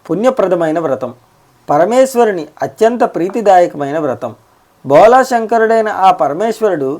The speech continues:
ఈ వ్రతం ద్వారా తన కరుణా కటాక్షాల వలన అపారమైన సిరి సంపదలను, సకల శుభాలను ప్రసాదిస్తాడు. స్వామిని ఆరాధించి మనస్సులో గల కోరికలను ఆయనకు నివేదిస్తే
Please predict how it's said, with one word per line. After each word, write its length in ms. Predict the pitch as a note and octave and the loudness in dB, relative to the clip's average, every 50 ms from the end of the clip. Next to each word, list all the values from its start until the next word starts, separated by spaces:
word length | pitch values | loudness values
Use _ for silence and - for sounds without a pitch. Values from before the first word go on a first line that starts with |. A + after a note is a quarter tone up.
| - _ _ _ _ - | -12 _ _ _ _ -4
ఈ 120 | G3+ A3+ B3 A#3 | -2 0 2 2
వ్రతం 360 | F3+ D3+ C#3+ C3 - G#3+ A3 A3+ | 2 0 0 0 -2 -2 -2 0
ద్వారా 360 | G3 F#3 E3+ D#3+ D#3 D3+ D3+ D3+ D3 - - _ _ _ - | 2 4 4 4 6 4 4 2 2 0 -6 _ _ _ -2
తన 140 | F#3+ G3 F3+ | 0 0 0
కరుణా 380 | E3 - E3+ D#3+ F3 G#3 A#3+ B3+ | 2 2 2 2 4 4 4 2
కటాక్షాల 600 | C4 B3+ G#3+ F3+ G#3 G#3 G3+ - - F#3+ F3+ F3+ E3+ | 4 2 0 0 0 0 -2 -2 0 2 2 4 4
వలన 300 | D#3+ D#3 D3+ D3 D3 D3 D3 E3 - _ - | 4 2 2 0 0 -4 -4 -6 -8 _ -8
అపారమైన 600 | - - E3+ G3 A3+ B3+ B3+ B3 A#3 A3+ G#3+ G3 | -2 2 4 6 6 6 6 4 2 0 -2 -2
సిరి 260 | F3 - E3 D#3+ E3+ E3 | -4 -6 -6 -6 -4 -4
సంపదలను, 520 | - G3 F#3+ F3+ F#3+ F3 E3 D#3+ D#3 D3+ D3+ D3 D3 _ _ _ _ _ - | -4 -2 -2 0 0 0 0 -2 -4 -6 -6 -8 -10 _ _ _ _ _ -4
సకల 260 | - D#3 - B3 C4 | -4 -2 2 2 2
శుభాలను 580 | C4 C4 - E3+ F3+ G3 G#3+ A3 G#3+ G3 F3 F3 | 2 2 -2 0 4 4 4 4 4 2 -2 -4
ప్రసాదిస్తాడు. 840 | F#3 F3+ F3 D3+ - - E3+ D#3+ D3 C#3+ C#3 - - C#3 B2+ B2 - - _ _ _ _ _ _ _ | -4 -4 -6 -4 0 2 2 2 2 -2 -6 -6 -6 -6 -6 -6 -8 -16 _ _ _ _ _ _ _
స్వామిని 500 | - - D#3+ D#3 F3 G#3+ B3 C#4 C4+ - - - | -6 -2 0 2 2 2 2 0 -2 -6 -6 -6
ఆరాధించి 680 | B2 C#3+ D#3 F3 F#3+ G3 F#3 F3+ F3+ F3 - - E3 D#3 D#3 D#3 - _ _ _ - | -6 -4 0 2 2 2 2 0 -2 -4 -4 -4 -4 -2 -2 -4 -6 _ _ _ -8
మనస్సులో 460 | C#3 D3 F3 G#3 G#3 - - D4 C4 B3+ | -6 -4 -2 -2 -2 -2 0 2 4 4
గల 220 | A#3 A3 A3+ G#3 | 4 4 2 2
కోరికలను 680 | G3 - - E3+ E3+ G3 G#3+ G#3+ A3+ A3 G#3+ G3+ F#3 F3+ F3 - | 2 0 -2 -2 0 0 2 2 2 2 2 2 0 -4 -6 -6
ఆయనకు 380 | - D#3 E3+ F3 F3+ F#3 F3+ F3+ | -4 -4 -2 -2 -4 -4 -6 -8
నివేదిస్తే 640 | E3 D3+ C#3 C#3+ F3+ G3+ G#3 F#3 F3+ F3+ - G#3+ A3 | -8 -6 -4 0 0 0 0 0 -4 -4 -2 0 2